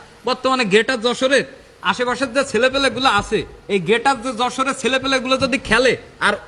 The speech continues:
উল্টো পাশে বাংলাদেশের এই যে, এই যে ইরা যার যেই জায়গাতে আইছে, এদের সবার এলাকার প্লেয়ারগুলোরে দাঁড় করান, তা মনে করেন যে আমরা যে রান করবো, ওরা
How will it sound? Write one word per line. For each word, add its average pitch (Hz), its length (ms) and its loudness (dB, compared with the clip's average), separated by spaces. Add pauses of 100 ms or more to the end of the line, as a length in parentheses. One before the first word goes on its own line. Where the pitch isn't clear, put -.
(160)
উল্টো 285 280 4
পাশে 233 200 2 (180)
বাংলাদেশের 226 540 2
এই 226 60 2
যে, 247 60 4 (100)
এই 247 80 2
যে 269 60 -2 (100)
ইরা 269 220 2
যার 254 240 2
যেই 247 180 0
জায়গাতে 226 380 -2
আইছে, 165 180 -6 (320)
এদের 220 160 4 (100)
সবার 269 380 4 (100)
এলাকার 262 300 2 (160)
প্লেয়ারগুলোরে 240 640 2
দাঁড় 208 200 2
করান, 202 200 0 (300)
তা 233 80 4 (120)
মনে 247 220 -2
করেন 240 220 0
যে 247 40 4 (100)
আমরা 220 220 -2
যে 262 80 4
রান 226 280 2
করবো, 240 260 2
ওরা 208 120 2